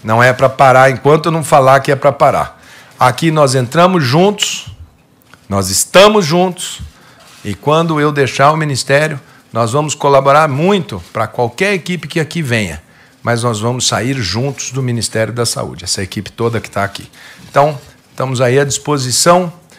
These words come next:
da sociedade brasileira pra trabalhar. Ivomec é um antielmíntico que a gente dá pra gado, é, pra ficar com o pelo bem liso e tal. Então, nós não sabemos matar carrapato, nós não sabemos, mas tem lá o indício. Então, isso agora vai pra um estudo.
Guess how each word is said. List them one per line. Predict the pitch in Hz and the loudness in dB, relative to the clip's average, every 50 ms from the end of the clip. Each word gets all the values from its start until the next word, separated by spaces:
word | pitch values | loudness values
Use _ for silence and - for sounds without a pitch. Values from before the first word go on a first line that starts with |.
| _ _ _ _ - _ _ _ _ - | _ _ _ _ -20 _ _ _ _ -4
da | 123 120 | -2 -2
sociedade | 120 - 147 135 - 135 127 131 131 131 131 120 | -2 -2 -4 -4 -4 -4 -2 0 0 0 0 -2
brasileira | 120 120 120 110 113 131 143 143 135 | -4 -6 -6 -4 0 0 0 0 0
pra | 135 135 | -2 -6
trabalhar. | 131 - 143 143 139 139 123 104 92 82 - - | -4 -4 -6 -4 -4 -4 -4 -4 -6 -8 -8 -10
Ivomec | 104 104 104 120 120 113 120 127 139 139 135 - 156 | -14 -12 -10 -8 -8 -6 -4 -6 -6 -6 -8 -10 -8
é | 147 135 | -8 -6
um | 127 123 120 | -6 -6 -6
antielmíntico | 120 123 117 - 131 120 113 110 113 131 143 135 - - 120 | -6 -8 -8 -8 -8 -8 -8 -8 -10 -10 -10 -12 -14 -16 -12
que | - | -10
a | 127 | -10
gente | 123 127 123 - 120 | -8 -8 -10 -10 -8
dá | 120 120 117 | -8 -8 -8
pra | - 123 113 | -8 -8 -8
gado, | 101 95 113 127 131 123 117 90 80 80 _ _ - - - _ _ _ _ _ | -8 -6 -6 -6 -6 -6 -6 -10 -14 -16 _ _ -20 -20 -20 _ _ _ _ _
é, | - 98 92 92 95 85 - | -18 -16 -14 -14 -14 -14 -12
pra | - 104 - | -10 -10 -10
ficar | - - - - 104 95 | -10 -12 -10 -8 -8 -8
com | - - 98 | -8 -10 -14
o | |
pelo | 85 - - 107 104 101 90 | -12 -8 -6 -6 -6 -6 -6
bem | 85 107 107 101 | -8 -8 -8 -8
liso | 90 98 113 120 120 110 90 78 80 87 | -6 -6 -4 -4 -4 -6 -8 -10 -14 -16
e | - | -12
tal. | - 98 90 82 - - - - - _ _ | -10 -8 -8 -8 -10 -16 -20 -20 -20 _ _
Então, | - 123 139 151 151 - - - - _ - - - - | -4 -4 -4 -4 -4 -10 -18 -20 -20 _ -20 -20 -16 -12
nós | 110 110 120 120 113 104 | -6 -2 -2 -2 -2 -2
não | 117 120 123 123 | -4 -4 -2 -2
sabemos | - - 135 120 117 123 127 110 | -2 -2 -2 -2 -4 -6 -6 -6
matar | 104 98 90 - - 107 | -8 -10 -10 -8 -10 -10
carrapato, | - - 104 107 110 - - 135 135 127 - - - _ _ _ _ _ _ | -10 -10 -10 -12 -12 -10 -6 -6 -6 -6 -6 -12 -18 _ _ _ _ _ _
nós | - 113 113 110 | -8 -8 -6 -4
não | 127 143 147 | -4 -6 -4
sabemos, | 143 - 160 147 131 139 151 165 175 143 | -4 -6 -6 -6 -4 -4 -4 -4 -6 -8
mas | 123 120 113 110 - | -8 -6 -6 -6 -6
tem | - - 113 113 123 123 | -6 -6 -4 -4 -4 -2
lá | 117 110 113 113 | -2 -2 0 0
o | 117 120 127 | -2 -2 -4
indício. | 135 127 110 120 143 160 151 - - - - - _ _ | -6 -6 -6 -6 -6 -6 -8 -10 -12 -16 -20 -20 _ _
Então, | - 131 123 123 | -8 -6 -6 -4
isso | 135 135 - - | -6 -6 -6 -8
agora | 156 139 147 151 175 190 | -4 -2 0 0 0 -2
vai | 160 143 156 160 185 220 | -2 -2 -2 -2 -2 -4
pra | - - 226 | -8 -12 -12
um | 247 | -8
estudo. | 254 - - - 214 185 120 85 | -6 -6 -6 -4 -4 -6 -6 -8